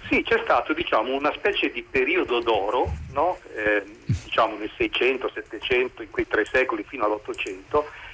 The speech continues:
in cui il senso comune del tempo, il nostro senso di umani, diciamo quello che usiamo per la nostra vita quotidiana, coincideva con il concetto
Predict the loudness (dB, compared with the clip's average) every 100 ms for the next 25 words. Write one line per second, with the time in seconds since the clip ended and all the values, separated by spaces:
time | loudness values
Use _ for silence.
0 | -4 -2 0 2 0 0 -6 -8 -6 0
1 | 2 2 0 0 0 0 2 2 2 -2
2 | -2 -2 -2 -2 -2 -2 -8 -20 -20 -20
3 | -18 -12 0 2 2 -2 -4 0 2 0
4 | -6 -10 -2 2 2 2 -2 -4 -6 -2
5 | -2 0 0 2 2 0 2 2 2 0
6 | -4 -4 -4 0 -2 0 -4 -4 -8 -8
7 | -6 -6 -2 -4 -4 -14 -18 -2 0 2
8 | 0 0 2 4 4 2 -4 -20 -20 -2
9 | 2 2 2 -2 -8 -6 -2 0 2 2
10 | 2 0 0 2 0